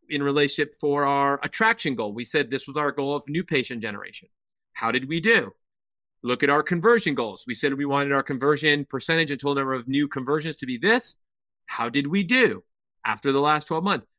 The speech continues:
We looked at our retention numbers. Here are the K P Is we chose for retention that we wanted these ones to move, the needle to move on these specific K P Is.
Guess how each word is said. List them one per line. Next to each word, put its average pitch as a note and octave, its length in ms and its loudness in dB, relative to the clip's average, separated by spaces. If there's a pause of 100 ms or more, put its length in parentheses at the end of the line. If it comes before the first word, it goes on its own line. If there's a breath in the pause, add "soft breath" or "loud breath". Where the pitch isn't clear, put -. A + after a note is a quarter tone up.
(120)
We B2 100 -2
looked C#3 220 2
at D3+ 80 2
our D#3+ 60 4
retention F3 420 2
numbers. G#2 300 -2
Here C#3 160 4
are D#3+ 40 6
the D#3 120 2
K E3 200 2
P E3 120 0
Is D#3+ 200 4
we D#3 80 -2
chose D#3 320 2
for E3+ 120 -2
retention F3+ 500 0
that A2 100 -2
we B2+ 120 -2
wanted C3+ 360 2
these E3+ 360 0
ones D#3 340 4
to - 100 -8
move, C#3+ 360 2
the B2 100 0
needle D3 180 4
to C#3+ 60 2
move C#3+ 160 -2
on B2 200 -2
these F3+ 320 -2
specific - 580 -6
K D3 160 -4
P D3+ 120 -4
Is. F3 240 2